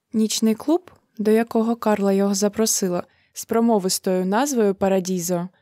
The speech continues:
був насправді церквою. Храм дев'ятнадцятого століття, первинно побудований для потреб місцевої релігійної спільноти, яка вже в середині тисяча дев'ятсот п'ятдесятих років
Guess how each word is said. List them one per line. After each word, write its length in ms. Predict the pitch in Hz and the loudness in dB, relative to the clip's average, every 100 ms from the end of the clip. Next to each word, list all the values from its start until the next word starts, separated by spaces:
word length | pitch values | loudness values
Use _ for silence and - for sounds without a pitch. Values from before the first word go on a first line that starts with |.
| _ _ - | _ _ 0
був 220 | 269 349 | 2 4
насправді 800 | 320 - 311 302 285 285 285 285 _ _ _ _ | 2 2 2 2 2 0 0 0 _ _ _ _
церквою. 600 | - 339 226 - 180 175 208 _ _ _ _ _ _ _ - | -2 2 2 0 -2 -2 -6 _ _ _ _ _ _ _ -2
Храм 380 | 269 339 339 | 0 2 0
дев'ятнадцятого 840 | 214 208 202 202 277 - 220 196 196 | 0 2 2 0 -2 -2 -2 -2 -2
століття, 720 | - 196 190 180 - 180 196 _ _ _ _ | -2 -2 0 -4 -6 -8 -8 _ _ _ _
первинно 560 | 214 202 180 269 294 285 | 0 2 2 4 4 2
побудований 800 | 269 226 233 240 240 233 220 214 | 2 0 2 2 2 2 2 2
для 180 | 190 185 | 0 -2
потреб 380 | 185 185 196 190 | -2 -2 -2 -2
місцевої 640 | 185 - - 277 277 262 | -4 -4 0 2 4 2
релігійної 680 | 254 233 226 226 226 214 208 | 2 2 2 2 4 4 2
спільноти, 760 | - 220 208 190 185 - 185 - _ _ - | 0 2 2 4 0 -2 -10 -10 _ _ -4
яка 360 | 202 190 220 247 | 0 0 2 0
вже 300 | 214 208 196 | 0 0 0
в 60 | |
середині 600 | - 202 202 202 208 185 | 0 0 0 2 2 2
тисяча 560 | 180 226 220 202 - 185 | -2 -2 0 -2 -4 -4
дев'ятсот 680 | 185 190 208 208 - 202 - | -2 2 2 0 -2 -2 -2
п'ятдесятих 960 | - 190 - 214 - 202 180 - - | -6 -6 -2 -2 0 0 -2 -4 -6
років 360 | 185 180 254 | -6 -4 -4